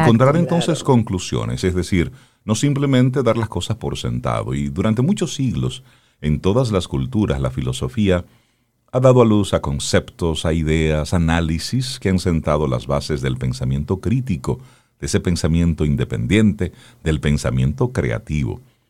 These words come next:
Speaker 1: Entonces, ¿qué celebra, qué se celebra en este Día Mundial de la Filosofía? Bueno, la importancia de la reflexión filosófica. La invitación es a que las personas de todo el mundo compartan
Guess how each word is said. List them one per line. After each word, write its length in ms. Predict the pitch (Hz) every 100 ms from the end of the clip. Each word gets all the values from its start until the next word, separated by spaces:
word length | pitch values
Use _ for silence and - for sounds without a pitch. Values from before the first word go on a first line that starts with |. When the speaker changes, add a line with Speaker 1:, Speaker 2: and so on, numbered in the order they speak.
| _
Speaker 1:
Entonces, 680 | 87 90 95 80 - - - -
¿qué 100 | 139
celebra, 720 | 160 151 160 120 85 80 71 - _ _
qué 100 | -
se 100 | 123
celebra 440 | 139 127 117 123 90
en 60 |
este 220 | 98 - 92
Día 220 | 92 87
Mundial 560 | 73 69 90 87 78
de 80 | 67
la 280 | 64 58 55
Filosofía? 640 | - 71 65 - - 123 69
Bueno, 400 | 67 110 110 180 147
la 120 | 107
importancia 720 | 101 80 78 101 95 90 113
de 120 | 90
la 140 | 73 71
reflexión 720 | 85 76 67 64 - 104 160
filosófica. 840 | - 151 131 - 67 - 62 - - _ _ _ _ _ -
La 100 | 80
invitación 680 | 80 78 76 - 101 110
es 300 | 117 113 - - _ _ -
a 180 | 71
que 160 | 69 73
las 120 | 67
personas 560 | - 67 65 95 92 -
de 80 | -
todo 360 | - 135 175
el 80 | 190
mundo 480 | 180 156 92 60 - - _ _ _ _ _ _ _ _ _
compartan 920 | 90 80 80 107 104 - 87 76 69